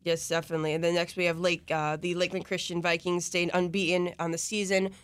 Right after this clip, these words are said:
with their thirty-eight to thirteen win over Calvary Christian. Um, at eight and oh, the Vi-, uh, the Vikings host South Sumter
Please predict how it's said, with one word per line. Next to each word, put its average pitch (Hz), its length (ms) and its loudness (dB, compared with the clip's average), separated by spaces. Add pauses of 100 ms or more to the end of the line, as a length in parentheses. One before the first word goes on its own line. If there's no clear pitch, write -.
(140)
with 180 80 -4
their 180 140 2
thirty-eight 214 540 4
to 180 80 -6
thirteen 180 440 0
win 170 240 4
over 165 220 0
Calvary 170 360 0
Christian. 160 520 -4 (380)
Um, 175 200 4
at 180 120 2
eight 190 140 2
and 190 140 4
oh, 190 140 4
the 185 120 -2
Vi-, 170 300 -2
uh, 156 160 0
the 170 80 -2
Vikings 180 480 2
host 170 240 -2
South 170 220 0
Sumter 170 520 -2